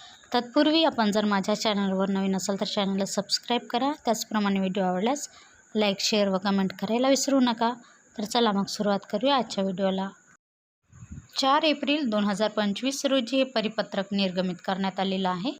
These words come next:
प्रति विन्सिस आय टी सर्व्हिसेस प्रायव्हेट लिमिटेड पुणे. विषयामध्ये काय दिलं आहे बघा,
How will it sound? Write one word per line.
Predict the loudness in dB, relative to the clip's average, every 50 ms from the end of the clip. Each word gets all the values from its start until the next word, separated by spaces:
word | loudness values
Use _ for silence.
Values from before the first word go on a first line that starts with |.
| _ -20 -20 _ _ _ -20 _ _ -20 -20 -20 _ _ -4
प्रति | -4 -4 -4 -4 -4 -4 -4 -4 -6 -8 -18 -20 -20 -20 _ _ -4
विन्सिस | 0 0 2 0 2 0 0 -2 -2 -4 -8 -2 0
आय | 0 0 0
टी | 0 -2 -2 -4 -4 -6 -10 _ -20 -20 -12 -4 -2
सर्व्हिसेस | 0 0 2 0 0 0 0 0 0 0 -2 -8 -14 -16 -20 -20 -20 _ _ _ _ _ _ _ _ _ _ _ _
प्रायव्हेट | 0 0 2 2 2 0 0 0
लिमिटेड | -2 0 0 0 0 0 -2 -4 -4 -4 -4
पुणे. | -2 0 0 0 -2 -4 -8 -12 _ _ _ _ _ _ -20 _ -20 -20 -20 _ _ _ _ -4
विषयामध्ये | -2 -2 0 2 2 4 4 4 2 0 0
काय | 0 0 -2
दिलं | -2 -2 -4 -4 -4
आहे | -2 -2
बघा, | -2 -2 0 0 -2